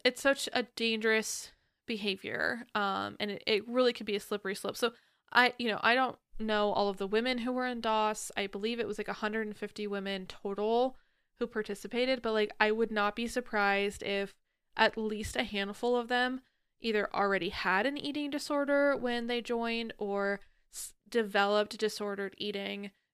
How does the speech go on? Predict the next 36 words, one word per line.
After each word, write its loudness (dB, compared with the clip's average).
due 0
to -4
Doss's 4
influence. -10
But 2
this 0
was 0
something 0
that 0
came -2
from -8
Keith 0
because -4
he -4
wanted -2
his -6
women -4
that -4
he -4
was -6
having -8
sex -6
with -2
to 0
look 2
very 2
thin 0
and -2
underdeveloped 4
because -6
then -6
they -6
looked -6
closer -4
to -12
children. -2